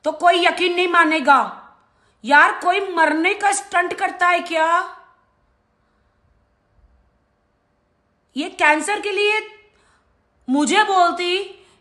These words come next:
या सर्वाइकल कैंसर के लिए, यार, हम एक से एक माइंड लगा के इसकी पब्लिसिटी कर सकते थे,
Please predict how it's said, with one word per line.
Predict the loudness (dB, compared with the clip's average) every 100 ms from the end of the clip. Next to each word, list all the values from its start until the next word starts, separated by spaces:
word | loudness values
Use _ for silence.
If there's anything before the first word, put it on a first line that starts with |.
| -8
या | 0 4 6 4 0 -6 -12 0
सर्वाइकल | 4 6 6 4 0
कैंसर | 0 0 -2 -4
के |
लिए, | -4 0
यार, | 0 0 -6 -16 -6 0
हम | 0 0
एक | 2 2 2
से | 4 4
एक | 4
माइंड | 2 4 4 4
लगा | 2 4 4 2
के | 4 2 2 -2 -18 -12
इसकी | -8 -6
पब्लिसिटी | -2 -2 -2 -6 -8 -10 -14 _ _ 0
कर | 2 2
सकते | 0 -2 0 0
थे, | 0 -2 -2